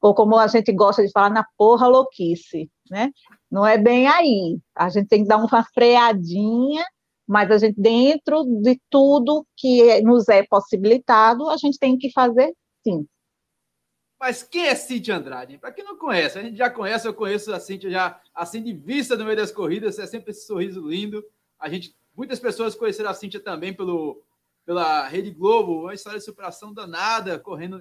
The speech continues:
Speaker 2: em casa junto com a nossa amiga Edjane. E, mas quem é a
Speaker 1: Isso.
Speaker 2: Cíntia?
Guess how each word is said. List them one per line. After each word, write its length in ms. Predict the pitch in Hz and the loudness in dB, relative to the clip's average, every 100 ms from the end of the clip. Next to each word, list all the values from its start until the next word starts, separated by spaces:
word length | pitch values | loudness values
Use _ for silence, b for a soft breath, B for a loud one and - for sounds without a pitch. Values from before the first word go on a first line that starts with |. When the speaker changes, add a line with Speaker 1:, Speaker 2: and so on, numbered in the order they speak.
| _ | _
Speaker 2:
em 160 | 262 254 _ | -18 -18 _
casa 520 | - 220 254 214 190 | -4 -2 0 -2 -4
junto 240 | 180 190 175 | -8 -16 -16
com 100 | 196 | -8
a 420 | 180 160 151 - _ _ 170 | -6 -6 -8 -12 _ _ -16
nossa 180 | 170 | -12
amiga 240 | 175 175 180 | -8 -8 -8
Edjane. 580 | 175 131 156 196 226 240 _ _ _ _ | -10 -8 -8 -8 -12 -18 _ _ _ _
E, 220 | 403 427 _ | -18 -18 _
mas 180 | 466 403 | -18 -4
quem 240 | 214 208 | 2 4
é 60 | 202 | 4
a 100 | 285 | 4
Speaker 1:
Isso. 240 | 277 190 | 0 0
Speaker 2:
Cíntia? 320 | - _ - | -2 _ -20